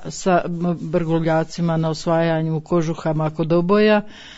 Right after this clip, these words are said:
E, Mladenka gdje je dobila prvu na-, drugu nagradu za narodnu nošnju, pa susreti mladosti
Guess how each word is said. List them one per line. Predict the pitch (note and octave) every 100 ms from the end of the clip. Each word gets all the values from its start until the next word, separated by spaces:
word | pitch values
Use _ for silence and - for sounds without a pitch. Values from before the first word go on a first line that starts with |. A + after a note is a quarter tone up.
| - - - - - -
E, | F3 E3+ E3+
Mladenka | E3 E3+ E3+ F3 D#3+ D#3 D#3+
gdje | D3+ E3
je | E3
dobila | D#3+ D#3 D#3+
prvu | D#3 E3 D#3+
na-, | D#3 D3+ -
drugu | E3 F#3 E3+ D#3+
nagradu | D#3 D3 D3+ D3 D3+ C#3 D3+
za | C#3+ D3+
narodnu | D3 D3 D3+ D3+ D3 D3+
nošnju, | D3+ F3 G3 - - G#3 G3 - - _
pa | - D#3
susreti | - D#3+ D3 D#3 D#3 D3+
mladosti | D3+ F#3 F#3 F3 E3+ -